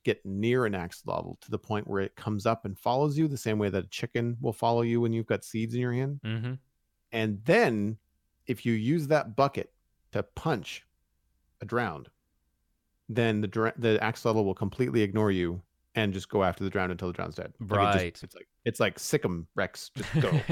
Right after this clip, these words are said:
Speaker 2: <laughs>
Speaker 1: And, and the axolotl just goes to town. Um, I did witness the axolotl getting attacked by something. I think it was a Drowned. Uh, and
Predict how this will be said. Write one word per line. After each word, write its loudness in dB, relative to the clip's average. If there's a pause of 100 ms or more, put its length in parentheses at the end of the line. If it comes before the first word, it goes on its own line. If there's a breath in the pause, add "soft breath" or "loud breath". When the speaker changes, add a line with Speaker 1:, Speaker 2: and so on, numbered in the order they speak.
(280)
Speaker 2:
<laughs> -12
Speaker 1:
And, -4
and 0
the 2
axolotl 2
just -4
goes 0
to -18
town. -4 (500)
Um, -4 (880)
I 6
did 6
witness 0
the 4
axolotl 2
getting 2
attacked -2
by 0 (280)
something. -8
I -12
think -10
it -6
was -6
a -10
Drowned. -6 (600)
Uh, -2 (220)
and -2